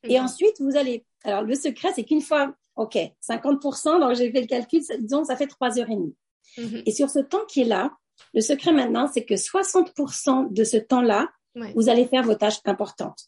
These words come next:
Speaker 1: On
Speaker 2: Ok.
Speaker 1: commence par les gros cailloux. Donc, soixante pour cent dans mon exemple, ça ferait deux heures dix. Donc
Speaker 2: Ok.
Speaker 1: là, vous regardez dans votre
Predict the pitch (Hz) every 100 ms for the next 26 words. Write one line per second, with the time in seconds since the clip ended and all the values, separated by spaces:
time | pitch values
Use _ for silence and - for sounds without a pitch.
0 | - 226 - - 240 240 - 214 190 190
1 | 196 180 160 143 - - - 180 277 269
2 | 269 247 269 247 220 220 220 196 247 277
3 | 214 208 240 208 233 214 202 180 - -
4 | _ _ 277 233 302 330 294 254 240 233
5 | 220 208